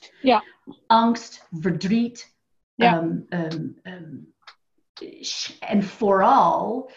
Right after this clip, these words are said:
Speaker 2: schaamte.
Speaker 1: Ja.
Speaker 2: Dus er is op een ge-, er is een hele lading van schaamte, meestal rondom deze diep onbewust verhalen.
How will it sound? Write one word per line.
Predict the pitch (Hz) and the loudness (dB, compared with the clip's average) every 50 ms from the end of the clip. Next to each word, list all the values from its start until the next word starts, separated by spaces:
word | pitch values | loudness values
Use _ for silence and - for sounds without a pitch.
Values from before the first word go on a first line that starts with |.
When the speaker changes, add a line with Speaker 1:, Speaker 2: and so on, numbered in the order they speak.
| - - _ | -20 -20 _
Speaker 2:
schaamte. | - - - - - - 247 226 202 175 165 165 - - - - - - - _ _ _ _ _ _ _ _ _ _ _ _ _ _ _ _ - - | -12 -12 -10 -6 0 2 4 4 4 4 2 0 -4 -8 -14 -14 -14 -16 -20 _ _ _ _ _ _ _ _ _ _ _ _ _ _ _ _ -6 0
Speaker 1:
Ja. | 208 208 208 | 2 4 4
Speaker 2:
Dus | 208 - 233 | 4 2 -2
er | 220 - | -4 -2
is | 247 254 240 - | -2 -2 -2 -2
op | - 226 | -4 -6
een | - | -8
ge-, | - 226 220 - 214 | -8 -10 -10 -8 -6
er | 214 - - | -6 -4 -4
is | 226 - 214 | -4 -2 -2
een | 196 185 | -2 -2
hele | 175 175 190 196 220 254 285 294 311 311 311 302 302 262 240 220 214 196 190 185 | -2 -4 -2 0 0 2 2 2 2 2 2 2 2 2 2 2 0 0 0 0
lading | 185 196 208 220 233 240 247 240 208 185 175 175 175 180 185 - - - | 0 2 2 4 4 4 4 2 2 0 -2 -4 -4 -6 -6 -8 -12 -14
van | - - - 226 185 | -16 -14 -12 -10 -10
schaamte, | - - - - 226 226 226 226 233 214 - 190 175 170 | -10 -10 -8 -6 -4 -4 -2 -2 -4 -6 -6 -8 -8 -6
meestal | 180 175 185 190 185 - - 190 175 170 175 | -6 -6 -6 -6 -8 -10 -8 -6 -6 -4 -4
rondom | 175 180 185 185 175 180 175 175 175 170 | -6 -6 -6 -6 -6 -6 -4 -4 -4 -4
deze | 160 156 160 160 160 - 165 147 - - - _ _ _ _ _ _ _ _ _ | -4 -4 -6 -8 -8 -8 -10 -10 -10 -10 -14 _ _ _ _ _ _ _ _ _
diep | 170 147 - _ - 214 226 220 220 - - - _ | -14 -14 -14 _ -2 0 0 0 -2 -6 -14 -16 _
onbewust | - 202 202 185 180 175 165 170 165 160 - - - | -6 -4 -4 -4 -4 -4 -4 -6 -6 -8 -10 -10 -10
verhalen. | - 160 160 - 202 202 190 160 147 147 131 131 - 240 262 - | -8 -8 -6 -6 -4 -2 -2 0 -2 -2 -4 -6 -8 -10 -12 -14